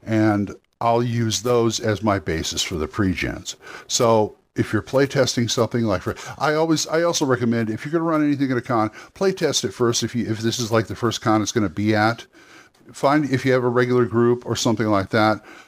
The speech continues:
playtest it first. Run it through once just to see how it's gonna play. You can tweak things and things like that. But I'll talk about convention games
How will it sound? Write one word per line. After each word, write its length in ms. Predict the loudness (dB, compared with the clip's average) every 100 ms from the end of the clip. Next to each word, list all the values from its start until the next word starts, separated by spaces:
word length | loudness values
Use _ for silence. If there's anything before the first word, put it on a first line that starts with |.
| _ _ -6
playtest 480 | 0 0 2 -2 -2
it 80 | -8
first. 300 | -6 -6 -6
Run 260 | -2 0 0
it 60 |
through 220 | 0 2
once 480 | 2 0 -2 0 -2
just 280 | 0 -2 -2
to 60 | 0
see 200 | 0 2
how 180 | 0
it's 120 | -2 -4
gonna 180 | -6 -6
play. 440 | -2 0 0 -4 _ _ -20 -20 -4
You 100 | -2
can 200 | 2 0
tweak 320 | 2 2 0
things 360 | 0 -2 -2 -6
and 100 | -8
things 280 | -6 -6 -6
like 200 | -6 -4
that. 280 | -4 -4 -4
But 280 | 0 0 0 _ -18 -18 -20 -18 -20 -4
I'll 160 | 0 0
talk 280 | 2 0 2
about 180 | 0
convention 540 | 0 0 0 -2 -4 -6
games 400 | -4 -6 -6